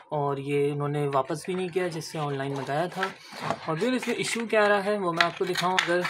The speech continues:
तो Veer जब हम इसको on कर रहे हैं speaker को तो कोई respond नहीं कर रहा। अच्छा, अगर चले चार्जिंग का इशू है इसके अंदर, मान लेते हैं कि लम्हे को कोई speaker हमारा charge नहीं है, तो Veer ये मेरे पास चार्जिंग की cable है,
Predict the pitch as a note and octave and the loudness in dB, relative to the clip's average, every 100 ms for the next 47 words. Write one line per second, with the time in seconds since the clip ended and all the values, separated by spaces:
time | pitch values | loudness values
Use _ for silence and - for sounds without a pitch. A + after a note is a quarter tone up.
0 | - F#3 B3 B3 B3 A#3+ A#3 - G3 A3+ | -2 0 2 4 4 4 0 2 4 6
1 | A#3 A3 A3+ - G3+ G#3+ G#3+ G#3 - F#3+ | 4 4 2 2 2 2 2 0 4 4
2 | G#3 - G#3 G#3 G3+ G3 F#3+ F#3+ G3 F#3+ | 4 4 4 6 4 4 2 4 4 2
3 | - - - D#3+ D#3 - F3 F3+ E3 F#3 | -4 -10 -6 -2 -2 0 0 0 2 2
4 | F3+ F#3 F#3+ F#3+ D#3+ D#3 G3 G#3 G3+ G3+ | 2 2 4 6 6 4 6 6 6 2
5 | G3 F#3+ G3+ F#3+ F#3+ E3+ F3 F#3 F3+ F#3 | 2 0 -2 0 0 2 0 -2 -4 -2
6 | F3 F3 E3 E3 E3+ F3 E3 E3+ E3 F3 | -2 -2 -2 -2 0 -2 0 -2 0 2
7 | D#3+ D#3+ D#3+ D#3+ D#3 F3+ F#3 F#3+ - - | 2 4 2 4 0 -2 -4 -8 -14 -20
8 | _ _ _ E3+ F3 G3 G3 F#3 G3 - | _ _ _ 4 6 6 6 4 2 6
9 | E3 D3+ F3 F3+ F3 D3 G3 F3+ G3+ | 6 4 -2 -2 -2 2 2 2 -2